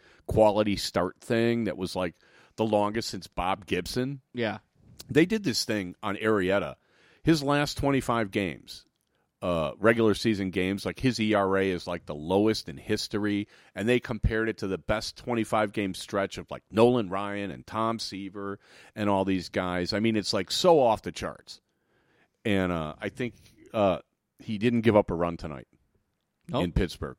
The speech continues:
Speaker 1: No, it looks like the Cubs are up in the late innings.
Speaker 2: Yeah.
Speaker 1: What are the White Sox doing?
Speaker 2: You're up two nothing.
Speaker 1: Who's pitching for Boston? Oh, the knuckleballer.
Speaker 2: The knuckleballer.
Speaker 1: They get a home run off somebody?
Speaker 2: Uh, no, not yet.
Speaker 1: Well, that's good. If you can score runs without home runs,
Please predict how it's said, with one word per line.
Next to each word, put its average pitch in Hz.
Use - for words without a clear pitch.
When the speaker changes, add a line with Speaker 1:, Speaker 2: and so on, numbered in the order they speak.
Speaker 1:
No, 80
it 71
looks 92
like 95
the 90
Cubs 92
are 85
up 82
in 80
the 76
late 78
innings. 73
Speaker 2:
Yeah. -
Speaker 1:
What 110
are 110
the 104
White 98
Sox 76
doing? 67
Speaker 2:
You're 123
up 120
two 131
nothing. 110
Speaker 1:
Who's 151
pitching 147
for 101
Boston? 92
Oh, 139
the 113
knuckleballer. 113
Speaker 2:
The 135
knuckleballer. 110
Speaker 1:
They 98
get 104
a 101
home 104
run 104
off 113
somebody? 123
Speaker 2:
Uh, 131
no, 131
not 117
yet. 113
Speaker 1:
Well, 202
that's 254
good. 214
If 117
you 220
can 226
score 165
runs 131
without 107
home 107
runs, 78